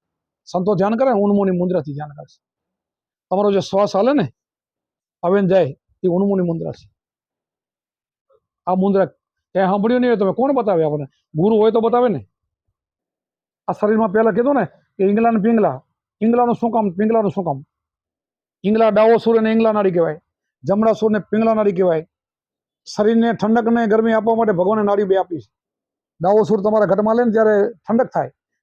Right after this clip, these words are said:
જમણો સૂર હાલે તો ગરમી થાય, જઠરાગ્નિનો અગ્નિ ઈ પચાવે.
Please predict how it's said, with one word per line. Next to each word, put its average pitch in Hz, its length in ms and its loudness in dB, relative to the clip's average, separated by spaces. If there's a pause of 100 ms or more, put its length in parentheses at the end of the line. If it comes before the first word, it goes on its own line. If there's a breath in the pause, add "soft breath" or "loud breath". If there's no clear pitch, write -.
જમણો 202 240 0
સૂર 214 180 0
હાલે 220 140 2
તો 190 80 0
ગરમી 208 260 0
થાય, 143 240 -2 (160)
જઠરાગ્નિનો 190 400 0
અગ્નિ 196 240 0
ઈ 196 60 -2
પચાવે. 143 400 -6